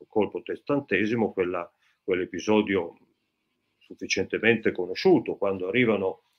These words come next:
i, i bersaglieri, quando i, i bersaglieri entrano a Roma nel venti settembre del milleottocentosettanta, vi è quel carretto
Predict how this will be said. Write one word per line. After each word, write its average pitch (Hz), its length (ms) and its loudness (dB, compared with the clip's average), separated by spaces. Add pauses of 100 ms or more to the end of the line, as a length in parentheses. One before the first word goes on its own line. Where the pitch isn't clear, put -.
(160)
i, 98 420 -8
i 104 60 -4
bersaglieri, 104 1000 0 (140)
quando 110 320 2
i, 110 180 -2 (440)
i 107 80 -6
bersaglieri 110 800 2
entrano 127 600 6
a 117 40 4
Roma 110 460 4 (640)
nel 87 500 -8 (160)
venti 110 380 4
settembre 104 600 2
del 92 220 -4
milleottocentosettanta, 113 1900 0
vi 101 140 0
è 120 140 2
quel 98 240 0
carretto 113 920 2